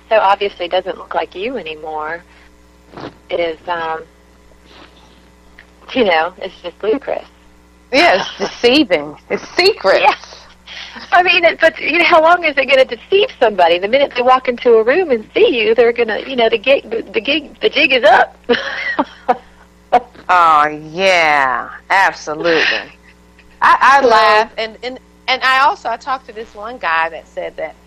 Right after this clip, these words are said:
Speaker 2: he met this girl and they was doing well. They were, you know, really into each other. Yeah, yeah, yeah.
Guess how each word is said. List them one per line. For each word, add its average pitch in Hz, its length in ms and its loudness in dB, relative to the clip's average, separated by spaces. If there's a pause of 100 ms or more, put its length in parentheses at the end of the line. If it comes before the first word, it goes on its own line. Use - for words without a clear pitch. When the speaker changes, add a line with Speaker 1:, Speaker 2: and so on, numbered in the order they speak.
(480)
Speaker 2:
he 247 140 -8
met 208 240 -2 (460)
this 226 220 -14
girl 220 360 0
and 175 120 -6
they 233 120 -4
was 175 200 -12
doing 180 420 -8
well. 254 460 4
They 240 180 2
were, 175 180 -2
you 220 220 -4
know, 170 200 -2
really 240 400 4
into 285 380 0
each 262 400 -2
other. 247 400 6
Yeah, 269 320 4
yeah, 156 320 4
yeah. - 540 4